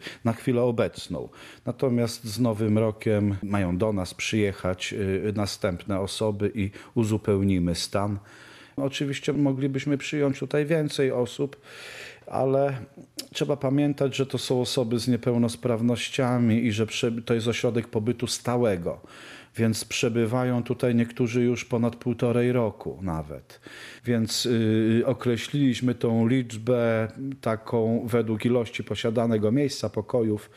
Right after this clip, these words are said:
na dwadzieścia osiem, y, osób i ona jest,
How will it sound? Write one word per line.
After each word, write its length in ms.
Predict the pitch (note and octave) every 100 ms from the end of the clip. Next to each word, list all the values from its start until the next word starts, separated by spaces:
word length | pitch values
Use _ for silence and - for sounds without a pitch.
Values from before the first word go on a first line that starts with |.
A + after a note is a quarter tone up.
| - - - -
na 200 | A#2+ A#2+
dwadzieścia 680 | G#2 A2 G2 G2+ - G#2 F#2+
osiem, 540 | G#2 E2+ - G2 F2+
y, 520 | F#2 E2+ A#2+ F#2+ F#2 F#2+
osób 500 | C3 C3 - A2+ -
i 80 | A#2+
ona 300 | A#2 G#2+ G#2
jest, 500 | G#2 - - -